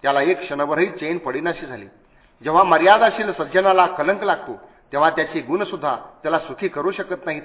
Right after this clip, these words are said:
हेच खरे." इंद्राने पाहिले की ब्रह्महत्या प्रत्यक्ष चांडाळीनेप्रमाणे त्याच्या मागे लागली आहे. वृद्धाप काळामुळे तिचे अंग कापू लागले आहे,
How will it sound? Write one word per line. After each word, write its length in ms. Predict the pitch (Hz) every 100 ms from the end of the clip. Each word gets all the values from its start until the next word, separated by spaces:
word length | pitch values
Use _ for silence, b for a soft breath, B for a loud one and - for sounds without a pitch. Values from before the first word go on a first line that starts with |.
| 120
हेच 200 | 147 -
खरे." 180 | 120 92 _ _ _ _ _ 117
इंद्राने 380 | 120 143 151
पाहिले 300 | 160 127 127
की 180 | 160 170 175 b b b 120
ब्रह्महत्या 500 | 196 240 220 208 220
प्रत्यक्ष 400 | 190 - 208 240
चांडाळीनेप्रमाणे 1000 | - 160 156 190 202 185 185 180 190 190
त्याच्या 280 | 185 202
मागे 260 | 180 131 165
लागली 240 | 170 151
आहे. 200 | 151 127 104 - b b b
वृद्धाप 460 | 117 120 139 165 -
काळामुळे 400 | 127 135 160 170
तिचे 280 | 165 160 156
अंग 280 | 139 165 170
कापू 300 | 135 120 175
लागले 240 | 175 160
आहे, 320 | 147 117 -